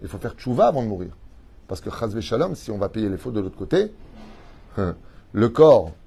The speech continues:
par lui-même, qu'est-ce qu'on peut lui faire ? Des coups de hache, des coups de bâton, ce que tu veux. Aïe, j'ai mal, ça fait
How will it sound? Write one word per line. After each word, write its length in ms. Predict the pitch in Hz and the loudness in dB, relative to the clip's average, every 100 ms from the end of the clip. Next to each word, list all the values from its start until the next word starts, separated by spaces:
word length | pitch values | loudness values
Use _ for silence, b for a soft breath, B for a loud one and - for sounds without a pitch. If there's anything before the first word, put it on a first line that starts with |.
| - | -2
par 140 | 110 | 0
lui-même, 440 | 120 123 131 120 92 | 2 2 2 2 0
qu'est-ce 160 | 143 | -6
qu'on 120 | 143 143 | -4 -2
peut 100 | 135 | -2
lui 80 | |
faire ? 240 | 123 135 110 | 0 2 2
Des 140 | 107 | 0
coups 180 | - 120 | -2 -2
de 140 | 110 - | -2 0
hache, 280 | 143 127 98 | 2 2 0
des 80 | |
coups 160 | 104 113 | -4 -2
de 40 | |
bâton, 300 | 90 117 135 | 0 0 0
ce 80 | 127 | -6
que 80 | 127 | -6
tu 160 | 117 147 | -4 2
veux. 260 | 202 151 - b b b | 2 0 -6 b b b
Aïe, 260 | 156 180 123 | 6 8 6
j'ai 160 | 120 | 4
mal, 360 | 151 202 151 92 | 6 8 6 4
ça 160 | - 95 | -6 -8
fait 160 | 117 | -8